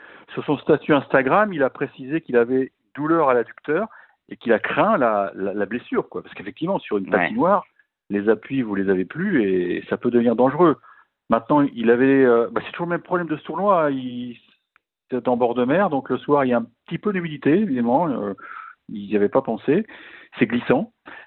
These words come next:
Speaker 1: et, et l'arbitre n'a pas voulu interrompre, euh, la rencontre, donc, euh, Moutet a préféré prendre ses clics et ses claques. Il faut aussi souligner qu'il était sous le coup d'un, il avait déjà un warning, donc, euh, je pense qu'il a,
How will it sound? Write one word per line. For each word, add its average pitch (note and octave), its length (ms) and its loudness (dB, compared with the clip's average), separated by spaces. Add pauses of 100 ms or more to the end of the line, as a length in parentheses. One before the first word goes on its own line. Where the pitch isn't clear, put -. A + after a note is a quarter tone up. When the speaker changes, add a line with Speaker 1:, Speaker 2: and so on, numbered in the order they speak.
(120)
Speaker 1:
et, G#2 920 4
et G#2+ 40 2
l'arbitre A2+ 480 2
n'a A2+ 100 2
pas B2+ 160 0
voulu B2 300 -2
interrompre, A#2 580 -2
euh, F#2+ 380 -2
la G2 160 0
rencontre, E3+ 480 -4
donc, G2+ 160 -14 (100)
euh, F2 520 -6
Moutet A2+ 340 -4
a F2 240 -2
préféré F#2+ 360 -8
prendre G#2 260 -8
ses - 80 -4
clics - 220 -8
et G#2 60 -2
ses B2+ 120 0
claques. D#3+ 220 0 (160)
Il B2 120 0
faut C3+ 140 4
aussi C3 260 2
souligner C3+ 340 2
qu'il A#2+ 140 -4
était A#2+ 160 2
sous A#2+ 160 0
le A2+ 80 4
coup C#3 220 -4
d'un, A2 400 4 (1000)
il G2+ 100 0
avait G2+ 120 4
déjà F3+ 140 4
un G#3+ 40 4
warning, E3 540 0 (100)
donc, B2 400 -8
euh, A2+ 720 2 (320)
je - 180 -18
pense D3+ 240 -4
qu'il A#2+ 220 2
a, G#2+ 920 2